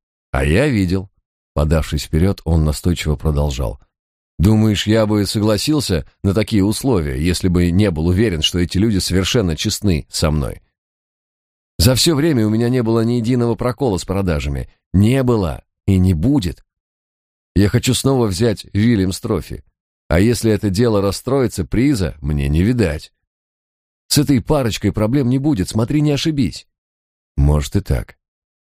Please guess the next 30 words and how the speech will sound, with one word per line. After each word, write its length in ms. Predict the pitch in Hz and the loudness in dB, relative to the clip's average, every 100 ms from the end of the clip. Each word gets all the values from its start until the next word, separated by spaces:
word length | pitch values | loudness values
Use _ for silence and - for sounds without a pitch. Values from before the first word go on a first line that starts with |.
| _ | _
Но 160 | 85 85 | 2 2
провести 480 | 101 101 92 - 107 | 2 2 0 -2 -2
стандартную 580 | 95 90 90 85 90 | 0 0 0 0 -2
проверку 480 | 78 82 80 110 - | 0 0 0 0 -2
не 160 | 71 65 | -4 -4
помешает". 680 | 67 71 - 92 98 - _ _ _ _ | -4 -4 0 0 0 -4 _ _ _ _
"Ну 160 | - 120 | 2 4
и 40 | 127 | 2
проверяй, 720 | 120 120 113 113 131 98 - _ | 0 0 2 2 0 -4 -12 _
раз 220 | 110 123 - | -2 0 0
считаешь 460 | 127 131 117 95 | -2 0 -2 -2
нужным", 440 | 120 107 98 90 - _ | -2 0 0 -2 -4 _
сердито 440 | - 90 85 78 | -4 -2 0 -2
сказал 380 | 78 82 73 76 - | -4 -2 0 -2 -2
Алан. 360 | 73 64 58 - _ _ - | -4 -4 -8 -14 _ _ 0
"Мне 220 | 120 147 | 2 2
плевать. 540 | 156 156 123 67 - _ _ _ _ _ - | 2 0 -2 -4 -10 _ _ _ _ _ 0
Но 100 | 113 | 2
я 220 | 139 143 | 2 0
знаю, 340 | 110 160 147 | 0 0 0
кто 200 | 107 113 | -4 -4
за 140 | 98 95 | -2 -2
всем 220 | - 90 | -2 -4
этим 200 | 82 78 | -4 -6
стоит. 440 | - 80 55 - _ _ _ _ - | -6 -6 -6 -10 _ _ _ _ -2
Интересно, 540 | 135 180 208 135 - | 0 2 0 0 -2
этот 240 | 107 151 - | -4 -4 -6
жирный 460 | 101 107 175 123 127 | -4 0 0 0 0
мерзавец 600 | 139 139 123 135 107 - | 0 -2 -2 -2 -2 -4
Мэддокс 500 | 131 143 73 71 | -4 -2 -2 -6